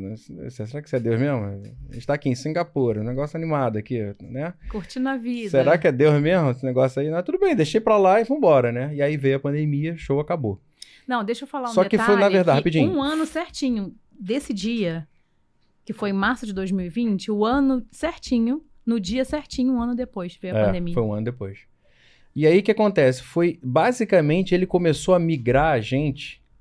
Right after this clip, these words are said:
Speaker 1: pra uma, uma das promessas que a gente pegou muito fortemente com o nosso querido pastor lá da Academia da Fé,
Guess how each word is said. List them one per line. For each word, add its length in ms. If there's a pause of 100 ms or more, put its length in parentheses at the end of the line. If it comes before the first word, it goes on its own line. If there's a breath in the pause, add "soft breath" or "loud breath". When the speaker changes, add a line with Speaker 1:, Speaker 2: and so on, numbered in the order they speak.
(280)
Speaker 1:
pra 240
uma, 960 (300)
uma 200
das 160
promessas 560
que 80
a 40
gente 140
pegou 280
muito 240
fortemente 600
com 60
o 40
nosso 180
querido 240
pastor 400
lá 120
da 100
Academia 380
da 100
Fé, 300